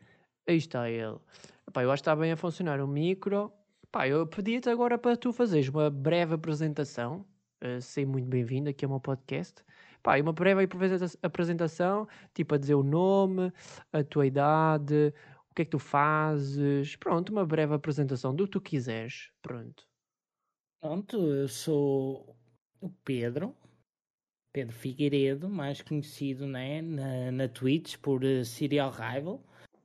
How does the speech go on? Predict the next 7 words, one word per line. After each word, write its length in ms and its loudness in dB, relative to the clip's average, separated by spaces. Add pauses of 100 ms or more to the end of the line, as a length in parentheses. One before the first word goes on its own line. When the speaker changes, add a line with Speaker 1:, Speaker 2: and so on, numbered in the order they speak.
(420)
Speaker 2:
Tenho 360 2
vinte 320 0
e 60 6
oito 300 0
anos. 560 -4 (120)
Ahm, 560 -4 (720)
pá, 320 0